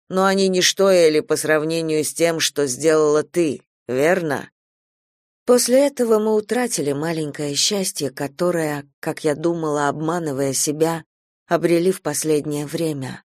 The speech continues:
Роджер больше не раскаивался. Собственно, он даже наслаждался безнаказанностью. Всякий раз, когда я спрашивала, не задержится ли он опять допоздна, муж бросал на меня взгляд, говорящий:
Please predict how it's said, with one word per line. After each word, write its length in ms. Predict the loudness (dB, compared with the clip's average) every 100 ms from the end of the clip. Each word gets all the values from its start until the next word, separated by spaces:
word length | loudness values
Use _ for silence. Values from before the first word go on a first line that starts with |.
| _ _ _ _ _ _
Роджер 480 | 4 6 6 4 2
больше 380 | 4 2 2 -2
не 100 | 0
раскаивался. 1040 | 0 -2 -4 -4 -4 -4 -4 -4 -6 -10 -18 _ _ _ -4
Собственно, 600 | 2 2 0 -2 0 0
он 120 | 0
даже 300 | 0 0 -2
наслаждался 800 | -2 -2 -2 -2 0 -2 -2 -4
безнаказанностью. 1200 | -4 -4 -6 -6 -6 -6 -6 -8 -8 -8 -12 -14 _ _ _
Всякий 360 | 0 2 4 4
раз, 180 | 2 0
когда 300 | 0 2 2
я 80 |
спрашивала, 640 | 0 0 2 2 2 4 4
не 140 | 2
задержится 720 | 2 2 2 2 0 -2 0
ли 140 | 2 2
он 160 | 2
опять 340 | -2 -2 -2 -2
допоздна, 720 | -2 -2 -2 -2 -4 -4 -8 _ _ _ -2
муж 240 | 0 2
бросал 420 | 2 2 2 -2
на 120 | -2
меня 240 | -2 -2 -2
взгляд, 480 | -2 0 0 0 -2
говорящий: 960 | 0 2 2 2 0 0 -2 -6 -10